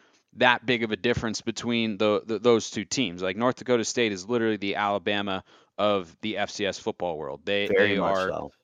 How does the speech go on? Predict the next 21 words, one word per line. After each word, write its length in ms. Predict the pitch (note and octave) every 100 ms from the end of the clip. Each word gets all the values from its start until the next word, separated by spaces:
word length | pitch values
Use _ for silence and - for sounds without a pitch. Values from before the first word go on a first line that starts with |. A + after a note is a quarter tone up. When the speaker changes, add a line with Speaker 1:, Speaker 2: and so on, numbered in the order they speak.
| _
Speaker 1:
absolute-, 580 | A#2+ A#2+ - A2+ A2+ -
they've 180 | A2+ G#2
won, 180 | B2 B2
I 80 |
believe, 380 | G#2+ A2 A2 G2+ G#2
eight, 360 | B2+ B2+ - _ _ _
six, 340 | - - B2 -
seven, 420 | C3+ C3+ C3+ C3
six, 520 | - C3+ - - -
whatever 440 | C3+ C3 B2 A#2 A2+
championships 680 | - A#2+ A2+ G#2+ A2+ G2+
in 60 | G#2+
the 60 | G2+
last, 360 | G2+ G2 - - - -
uh, 160 | G#2+ F#2
eh, 140 | G2+ -
ten, 420 | - A2+ G#2 F#2+ -
ten 260 | - A2+ G2+
to 60 |
twelve 440 | F#2 - G2 F2 E2
years. 300 | F2+ C#2+